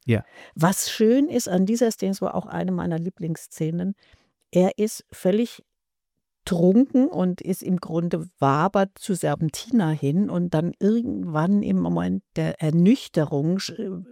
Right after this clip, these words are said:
Speaker 2: schwingt es ihn dann wieder auf die andere Seite zu Veronika.
Speaker 1: Ja.
Speaker 2: Und dann ist er nüchtern und dann geht er aber wieder zu Serpentina. Und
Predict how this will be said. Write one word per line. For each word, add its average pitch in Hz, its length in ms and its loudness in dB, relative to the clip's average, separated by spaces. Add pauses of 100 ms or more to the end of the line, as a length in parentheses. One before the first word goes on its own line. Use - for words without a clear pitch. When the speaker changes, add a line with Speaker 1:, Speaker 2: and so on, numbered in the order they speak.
Speaker 2:
schwingt - 840 -2
es 190 160 -2
ihn 190 240 -2
dann 170 240 -2
wieder - 180 -4
auf - 80 -10
die - 140 -8
andere 165 260 -2
Seite 175 320 -4
zu 175 160 -8
Veronika. 202 600 -2 (100)
Speaker 1:
Ja. 120 120 2 (600)
Speaker 2:
Und 208 220 8
dann 190 180 8
ist 208 220 2
er 170 100 8
nüchtern 175 520 2
und 208 120 0
dann 208 200 -2
geht 208 240 -2
er 208 100 -2
aber 190 240 -2
wieder 185 240 -4
zu - 120 -8
Serpentina. 151 680 -2
Und 175 240 2